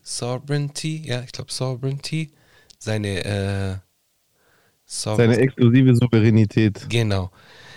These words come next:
Speaker 1: Äh, and the right to legislate and the necessity of submission to his commands. Schon krass. Und der zweite Punkt ist Divine Revelation and its fundamental role in setting forth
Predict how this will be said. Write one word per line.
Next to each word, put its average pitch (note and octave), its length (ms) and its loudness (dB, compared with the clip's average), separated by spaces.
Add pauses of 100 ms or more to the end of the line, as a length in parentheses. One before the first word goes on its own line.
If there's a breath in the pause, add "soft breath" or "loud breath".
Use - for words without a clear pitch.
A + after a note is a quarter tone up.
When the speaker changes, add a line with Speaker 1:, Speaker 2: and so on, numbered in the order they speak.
(120)
Speaker 1:
Äh, A2+ 680 2
and B2 200 2
the A2+ 60 2
right C#3+ 320 6
to - 100 -4
legislate C3+ 800 2
and G#2+ 120 -4
the G2+ 60 -2
necessity B2+ 720 -2 (220)
of F#2+ 200 -8
submission A2+ 720 0
to G2 160 -8
his - 180 -6
commands. F#2 600 -6 (160)
Schon A2 220 -4
krass. - 380 -10 (680 soft breath)
Und A#2 420 2
der A2+ 100 4
zweite C#3+ 320 0
Punkt D#3+ 260 -2
ist D3 220 -2
Divine C#3 340 4
Revelation B2+ 580 2
and A2 120 -4
its F#2+ 120 -8
fundamental A2+ 640 -2
role B2+ 400 2 (360 loud breath)
in A#2 160 -4
setting A2+ 400 -2
forth C3 480 -2